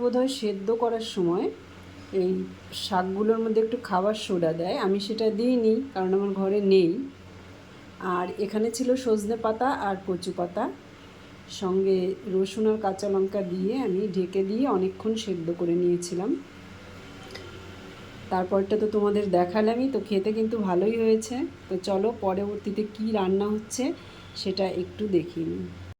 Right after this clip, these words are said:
মাছগুলো ভেজে নিই। কাল লোকনাথ পুজো বলে আমি অল্প করেই মাছ করব, কারণ এটা যেন আজকে দুপুরেই শেষ হয়ে যায়। আর রাতে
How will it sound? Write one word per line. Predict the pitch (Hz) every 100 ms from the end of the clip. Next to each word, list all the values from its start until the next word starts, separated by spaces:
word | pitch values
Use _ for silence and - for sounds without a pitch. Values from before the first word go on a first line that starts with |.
| -
মাছগুলো | 190 185 190 196 208
ভেজে | 190 180 196 202
নিই। | 254 349 - - - - - - - -
কাল | 208 202 208 208
লোকনাথ | 202 214 233 247 -
পুজো | 262 226 254 254
বলে | 254 277
আমি | 233 226 233 214
অল্প | 208 202 220
করেই | 226 226 233 202
মাছ | 196 - -
করব, | 208 208 233 403 -
কারণ | 202 190 196
এটা | 196 202
যেন | 208 208 190
আজকে | 190 - 220 214 196
দুপুরেই | 202 202 226 226 214
শেষ | 202 202 202
হয়ে | 196 196
যায়। | 226 330 -
আর | 190 185
রাতে | 190 208